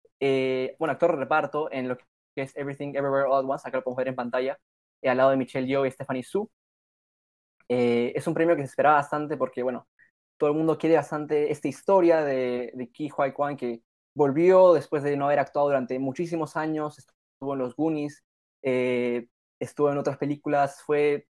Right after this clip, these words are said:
hizo muchísimos trabajos en Hollywood, desde ser coordinador de stunts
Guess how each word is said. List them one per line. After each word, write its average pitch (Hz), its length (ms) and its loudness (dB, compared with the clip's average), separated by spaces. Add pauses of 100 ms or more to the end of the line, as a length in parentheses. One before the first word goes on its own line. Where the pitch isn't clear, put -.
(300)
hizo 165 180 -2
muchísimos 170 720 -2
trabajos 165 320 -2
en 160 100 -12
Hollywood, 165 400 0
desde 131 240 -6
ser - 200 -6
coordinador 135 380 0
de 135 80 -2
stunts 147 560 -4